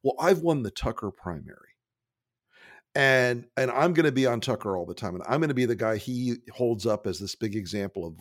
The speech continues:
of the new version of Trump, the new maga hero." And I thought, "Oh my God, we live in a world where a guy is actually bragging about trying to win a primary with Tucker Carlson."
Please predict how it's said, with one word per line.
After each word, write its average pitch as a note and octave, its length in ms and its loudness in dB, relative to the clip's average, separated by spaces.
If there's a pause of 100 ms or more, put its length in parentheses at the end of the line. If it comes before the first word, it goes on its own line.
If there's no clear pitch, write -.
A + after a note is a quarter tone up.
(140)
of F#2+ 160 -6
the F#2+ 80 -8
new A#2 480 -2
version G2 380 -4
of F2+ 100 -6
Trump, - 240 -12
the - 80 -10
new A#2 220 2
maga G#2 360 -4
hero." E2+ 280 -10 (720)
And E3 120 2
I E3+ 60 2
thought, D#3+ 300 -4 (120)
"Oh F3+ 160 0
my E3 180 0
God, C3+ 260 -2 (320)
we C#3 120 4
live E3 180 4
in F#3+ 100 4
a F#3+ 40 2
world E3 240 0
where C3+ 160 -2
a A2 80 -6
guy C3 220 2
is B2+ 140 2
actually A#2+ 480 -2 (140)
bragging E3+ 560 4
about A2 360 0
trying A2 380 -2
to A#2+ 160 -4
win A2 280 -2
a A2+ 100 0
primary A2 840 0 (560)
with A#2 360 0
Tucker C3 280 0
Carlson." G2+ 640 0